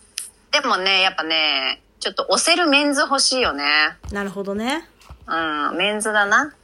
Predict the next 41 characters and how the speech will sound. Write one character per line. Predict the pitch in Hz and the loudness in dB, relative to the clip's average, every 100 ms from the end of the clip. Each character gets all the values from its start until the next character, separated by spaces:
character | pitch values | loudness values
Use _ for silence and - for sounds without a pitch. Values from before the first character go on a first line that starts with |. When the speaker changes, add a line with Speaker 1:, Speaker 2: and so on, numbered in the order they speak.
| - | -12
Speaker 2:
メ | 208 | -6
ン | 214 | -6
ズ | 208 | -6
ね。 | 247 370 | -6 -4
Speaker 1:
さ、 | - | 0
ま、 | 269 | 6
ま | 381 - 466 | 6 6 4
ず | 415 | 4
は | - | 2
メ | 180 | 2
ン | 151 | -4
ズ、 | 165 | -2
ま | 180 180 | -2 -2
ず | |
は。 | - - | -4 -6
Speaker 2:
う | 220 214 190 180 170 | -4 -4 -4 -6 -8
ん。 | 160 170 - - - | -10 -16 -20 -12 0
Speaker 1:
で、 | 285 277 208 - | 4 4 2 -2
Speaker 2:
う | 262 | -4
ん。 | 254 208 - - - - - - - - - | -4 -4 -6 -14 -20 -20 -18 -20 -20 -18 -6
Speaker 1:
ち | - | 2
ょ | 403 | 2
っ | - | 2
と | - 269 | 0 0
こ | 247 226 226 220 214 208 202 196 - 185 | 0 -2 0 0 2 2 2 2 -2 -6
う、 | 175 | 0
学 | 214 208 - 262 269 | 2 2 -2 0 2
園 | 269 269 277 269 269 269 269 269 | 2 2 2 2 0 2 2 0
風 | 254 - - 269 285 294 | -2 -2 0 -2 0 0
な | 302 | 0
感 | 285 262 269 | 2 2 2
じ | 262 | 0
も | 262 | 0
入 | 277 | 0
っ | 269 | -2
て | |
も | 185 | -4
い | |
い | 160 | -4
か | |
も。 | 135 | -6